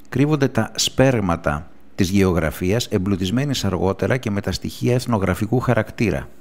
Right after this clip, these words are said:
Κάτω από μια τέτοια θεώρηση, ο πρώτος γεωγράφος μπορεί να θεωρηθεί ο Όμηρος, που με τις περιπέτειες του Οδυσσέα προβαίνει στην περιγραφή του κόσμου της εποχής του, ενώ ως κίνηση εξερευνητική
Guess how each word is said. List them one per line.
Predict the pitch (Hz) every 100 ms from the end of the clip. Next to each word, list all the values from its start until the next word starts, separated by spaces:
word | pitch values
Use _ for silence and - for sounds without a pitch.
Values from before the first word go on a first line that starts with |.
| - - - - - - - -
Κάτω | 131 165
από | 151 120
μια | 139 131
τέτοια | - - 127
θεώρηση, | 110 117 147 82 - 85 123
ο | - 95
πρώτος | 143 170 127
γεωγράφος | 110 90 85 87 - 127 - - - -
μπορεί | 117 123 175
να | 175
θεωρηθεί | 160 139 120 110 165
ο | 156 151
Όμηρος, | 160 101 80 76 - -
που | 131
με | 110
τις | 110 -
περιπέτειες | 107 95 - 170 117 98
του | 85
Οδυσσέα | 82 73 - 87 85 107 135 - - -
προβαίνει | - 107 139 147 90
στην | - 98
περιγραφή | 95 90 85 82 139
του | - -
κόσμου | 87 95 107
της | -
εποχής | - - - - 92
του, | - 165 - - - - - -
ενώ | - 110 170 180
ως | 160
κίνηση | - 175 160 104 98
εξερευνητική | 90 95 82 78 76 - - 92 131